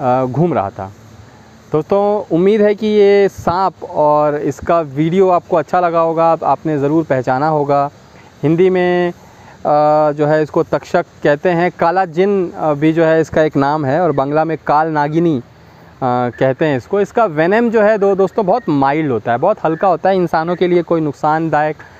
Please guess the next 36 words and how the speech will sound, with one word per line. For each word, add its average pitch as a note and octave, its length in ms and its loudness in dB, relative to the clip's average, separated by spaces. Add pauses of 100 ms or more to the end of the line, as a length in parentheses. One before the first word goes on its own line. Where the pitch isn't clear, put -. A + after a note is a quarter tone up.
(240)
नहीं F3+ 360 2
है F3 160 2
इसका D3 240 -2
वे-, B2 260 -2
वे-, A#2 200 -4
venom। E3+ 300 -2 (460)
छोटे F#3 340 0
जीवों F3 340 0 (340)
की G3+ 100 2
ही G#3+ 160 2
जान F3 260 0
लेने D#3+ 280 0
के D3+ 140 -4
लिए C#3+ 160 0
जो C3+ 120 -2
है C#3+ 180 -2
इसका C#3 240 -4
वेन-, A#2+ 420 -8
वे-, A#2 120 -8
वे-, A2+ 240 -6
venom A#2+ 240 -4
जो A2+ 100 -2
है A2+ 60 -4
वो G#3 140 -6
इस्तेमाल A#2 420 -4
होता G#2+ 220 -14
है। A2+ 100 -16 (440)
पेड़ों F#3+ 240 2
पे G#3+ 140 2
रहते G3 280 0
हैं G#3 180 0
जीव, F#3+ 240 2
अ, - 40 -10 (760)
तो F3 240 0
वो F3+ 200 0 (100)
बहुत F3+ 200 0